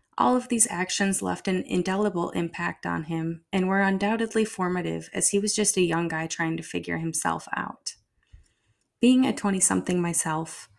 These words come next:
I can't imagine having experienced or gone through what he did at the same age, but I am so grateful to hear them and learn from them. As he said, "Every person you meet changes you," and I can certainly say my dad has had that impact on me.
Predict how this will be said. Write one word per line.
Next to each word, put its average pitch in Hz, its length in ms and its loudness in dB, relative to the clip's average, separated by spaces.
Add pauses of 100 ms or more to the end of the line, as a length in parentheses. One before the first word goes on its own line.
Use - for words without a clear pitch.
(360)
I 208 60 -2
can't 214 280 0
imagine 175 440 2
having 170 340 -2
experienced 180 920 0
or 240 160 0
gone 185 320 -2
through 175 220 0
what 165 180 -4
he 175 180 -2
did 165 300 -4
at - 160 -4
the - 60 -12
same 165 280 0
age, - 520 -4 (520)
but 214 140 2
I 220 60 6
am 208 360 4
so 196 160 2
grateful 165 420 0
to 180 80 0
hear 170 260 -2
them 165 260 -2
and 165 220 0
learn 160 200 -2
from 165 220 -2
them. 165 320 -2 (920)
As 220 240 4
he 226 120 4
said, 175 440 -2 (100)
"Every 214 240 6
person 202 400 2
you 196 160 6
meet 180 300 0
changes 175 460 0
you," 160 360 -2
and 180 140 0
I 180 60 -2
can 185 160 -6
certainly 190 320 4
say 175 200 2
my 165 180 0
dad 156 300 0
has 165 200 -2
had 165 240 2
that - 180 -2
impact - 480 -4
on - 180 -4
me. 50 280 -8